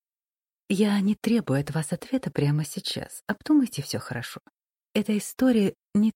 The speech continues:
только расположит к вам женскую часть населения своей романтичностью и трогательностью, но и создаст вам образ честного человека, который несёт ответственность за свои поступки.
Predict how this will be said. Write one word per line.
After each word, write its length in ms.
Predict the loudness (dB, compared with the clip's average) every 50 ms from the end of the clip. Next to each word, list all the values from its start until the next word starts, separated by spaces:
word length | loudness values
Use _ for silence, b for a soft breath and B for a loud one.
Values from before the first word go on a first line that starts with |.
| _ -2
только 380 | 0 0 0 -2 -2 -2 -2
расположит 520 | -2 -2 -4 -2 -2 0 0 0 0 -2 0
к 80 | 0
вам 140 | 2 2 2
женскую 420 | 2 2 2 0 0 -4 -6 -6
часть 320 | -4 -2 -2 -2 -2 0 -2
населения 600 | -2 -2 -2 -2 -2 0 2 2 4 2 2 0
своей 360 | -2 0 2 2 2 2 2
романтичностью 1040 | 2 2 0 0 0 -2 -4 -6 -6 -6 -4 -2 0 0 0 -2 -4 -4 -2 -2 -2
и 120 | -2 -4
трогательностью, 1120 | -6 -6 -4 0 0 0 0 0 -2 -2 -2 -4 -2 -2 -4 -6 -8 -8 -6 -6 -6 -6 -8 _ _ _ _ _ _ _ _ 2
но 120 | 4 4 4
и 60 | 4
создаст 640 | 2 2 0 0 0 2 2 2 2 0 0 0
вам 180 | 2 2 2 2 0
образ 460 | 0 0 2 2 2 2 0 0 -4 -8
честного 520 | -4 -4 -4 -4 -2 -2 -2 -2 -2 -2
человека, 760 | -4 -4 -4 -4 -2 -2 -4 -4 -4 -4 -4 -4 -6 -6 -4
который 500 | -2 -2 -2 0 0 2 2 2 0 -2 _ _ _ _ _ _ -2
несёт 460 | 0 0 0 0 -2 -2 0 2 0
ответственность 880 | 0 0 -2 -2 0 0 0 0 -4 -8 -8 -4 -2 0 0 0 -2 -2
за 60 | -6
свои 320 | -4 -2 0 2 2 2
поступки. 960 | 0 0 -2 -4 -4 -6 -12 -8 -6 -6 -6 -6 -8 -14 -12 -10 -10 -10 -10